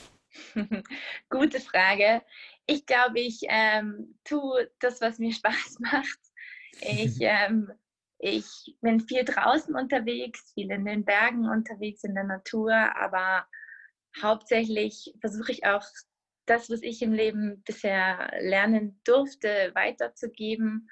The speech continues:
Speaker 1: und, äh, Menschen zu motivieren und inspirieren, einfach ihr Ding zu machen. Ja.
Speaker 2: Cool.
Speaker 1: Ob das ein sechs-, siebenjähriger versteht, weiß ich nicht. <laughs>
Speaker 2: Doch,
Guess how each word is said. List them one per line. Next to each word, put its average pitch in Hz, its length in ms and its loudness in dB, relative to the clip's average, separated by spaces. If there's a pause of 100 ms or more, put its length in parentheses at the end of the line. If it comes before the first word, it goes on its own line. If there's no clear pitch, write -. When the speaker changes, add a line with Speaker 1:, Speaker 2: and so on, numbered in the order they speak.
(420)
Speaker 1:
und, 190 420 -6
äh, 190 480 -2
Menschen 233 500 0
zu 226 160 -4
motivieren 220 680 -2
und 202 140 -8
inspirieren, 208 840 -4
einfach 208 500 -4
ihr 214 220 -2 (180)
Ding 269 220 2
zu - 200 -8
machen. 180 500 -10 (100)
Ja. 226 260 -6 (2250)
Speaker 2:
Cool. 117 140 4
Speaker 1:
Ob 208 100 0
das 247 160 4
ein 254 140 2
sechs-, 254 300 2
siebenjähriger 269 440 4
versteht, 247 480 2
weiß 214 280 2
ich 220 140 -10
nicht. 220 360 -2
<laughs> - 80 -20
Speaker 2:
Doch, 247 420 -2